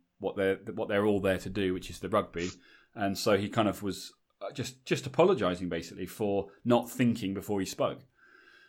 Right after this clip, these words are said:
Um, and, you know, I think that's exactly the response we, we would, I would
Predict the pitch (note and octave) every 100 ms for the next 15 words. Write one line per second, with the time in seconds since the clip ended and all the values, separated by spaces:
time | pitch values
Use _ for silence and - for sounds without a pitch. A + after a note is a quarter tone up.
0 | _ G2 G2 F#2+ F#2 - G#2+ G#2 G#2 -
1 | - _ _ A2+ G2+ G2+ - A#2+ - -
2 | - B2+ G2+ A#2 - - A#2 G#2 G#2 G2+
3 | G2 - _ _ _ _ _ - - -
4 | G2 C2+ - - A2+ G2 F#2+ - G2+ G2
5 | F2+ - G2+ G2+